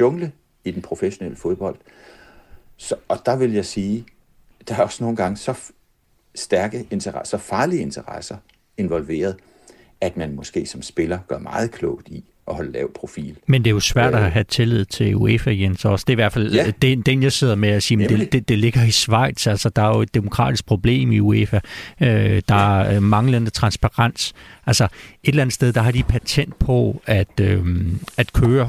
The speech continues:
Speaker 2: fodbolden. Ja, ja, nu har der jo lige kommet den her, øh, udtalelse, dom omkring, øh, Super League. Og et eller andet sted, altså, jeg er bestemt ikke vild med Super League, men, men der var nogle af de der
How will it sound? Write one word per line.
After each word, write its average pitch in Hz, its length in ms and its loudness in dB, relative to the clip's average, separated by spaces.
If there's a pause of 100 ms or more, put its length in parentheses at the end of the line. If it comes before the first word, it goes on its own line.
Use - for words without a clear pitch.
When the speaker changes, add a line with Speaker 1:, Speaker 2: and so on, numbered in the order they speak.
Speaker 2:
fodbolden. 117 580 0
Ja, 107 120 4
ja, 123 340 2
nu 131 120 2
har 127 140 4
der 127 60 2
jo 110 180 2
lige 113 180 2
kommet 123 280 2
den 117 140 2
her, 110 260 2 (600)
øh, 107 360 2
udtalelse, 110 560 2
dom 113 280 2
omkring, 107 480 2
øh, 98 320 2 (240)
Super 139 320 2
League. 110 360 2 (340)
Og - 160 0
et 101 40 2
eller 127 100 2
andet 151 120 2
sted, 139 400 0
altså, 113 220 0
jeg 107 280 4
er 143 40 2 (140)
bestemt - 420 0
ikke 107 140 0
vild 123 140 2
med 117 120 4
Super 117 260 0
League, 127 300 2
men, 110 140 2 (340)
men 110 260 2
der 104 60 2
var 98 120 4
nogle 120 300 4
af 175 60 2
de 139 120 0
der 110 140 2